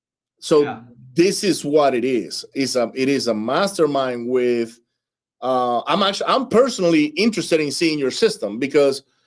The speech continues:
Speaker 1: I know that I'm using Airtable, which has gotten me to where I'm at today.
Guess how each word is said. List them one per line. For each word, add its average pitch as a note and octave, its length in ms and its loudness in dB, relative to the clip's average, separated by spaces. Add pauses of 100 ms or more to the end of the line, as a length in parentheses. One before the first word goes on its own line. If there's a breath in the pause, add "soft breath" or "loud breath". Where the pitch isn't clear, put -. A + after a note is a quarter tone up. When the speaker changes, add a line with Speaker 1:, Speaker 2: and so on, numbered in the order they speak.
(380)
Speaker 1:
I F#3+ 200 2
know F#3+ 340 4
that D3 380 2
I'm D3 160 -2
using D#3 280 2
Airtable, F#3 580 0
which D3 200 -2
has C#3 180 -2
gotten D3+ 320 -2
me D#3 100 -2
to C#3+ 120 -6
where C#3 160 4
I'm B2+ 160 -2
at C3+ 220 -4
today. C#3 440 0